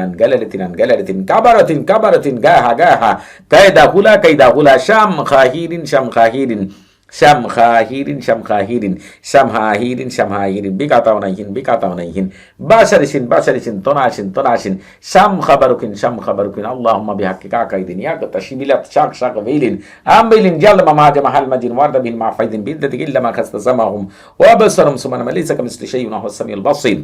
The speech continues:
এই মহান কথাটি হয় আমার মুখ থেকে সাতবার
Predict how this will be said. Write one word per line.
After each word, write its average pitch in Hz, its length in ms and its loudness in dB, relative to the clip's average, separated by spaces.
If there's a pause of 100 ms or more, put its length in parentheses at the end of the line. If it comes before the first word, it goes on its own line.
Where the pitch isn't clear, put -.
(1000)
এই 131 120 -6
মহান 147 260 -4
কথাটি 127 340 -2
হয় 117 180 -2
আমার 131 180 -4
মুখ 117 100 -10 (100)
থেকে - 180 -8 (640)
সাতবার 180 480 -2